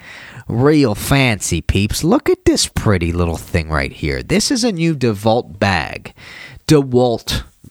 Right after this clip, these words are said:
My dad puts a nice strong V onto it, which I really am fond of. It's a new DeWalt ba-, box, essentially, that you can buy at any Home Depot, um, that fits, go,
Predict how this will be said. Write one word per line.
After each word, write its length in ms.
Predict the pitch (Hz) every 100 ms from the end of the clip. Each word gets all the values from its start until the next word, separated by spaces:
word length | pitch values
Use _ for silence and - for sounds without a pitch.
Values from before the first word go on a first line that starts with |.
| _
My 200 | 87 95
dad 340 | 92 123 135 - -
puts 240 | 139 -
a 80 | 107
nice 260 | 87 110 -
strong 400 | - 113 98 92
V 320 | 87 107 110
onto 340 | 85 80 -
it, 120 | 80 -
which 180 | 90
I 60 | 90
really 500 | 85 90 110 117 98
am 120 | 87
fond 360 | - 92 92 87
of. 160 | 62 - - - 131
It's 240 | - 117 -
a 80 | 110
new 180 | 127
DeWalt 560 | 135 117 101 104 113 - 110
ba-, 300 | 104 90 - 101
box, 580 | - 117 90 - - - -
essentially, 640 | 92 - 82 78 - - -
that 160 | 87 -
you 140 | 113
can 240 | - 131
buy 420 | 107 90 87 85 -
at 240 | 87 82 -
any 240 | 147 139
Home 280 | 90 90 85
Depot, 540 | 80 80 - 78 78 - - - -
um, 300 | 92 90 85
that 380 | - 101 127 98
fits, 920 | - - 254 269 151 175 - - - - _ _ - 117
go, 300 | 147 147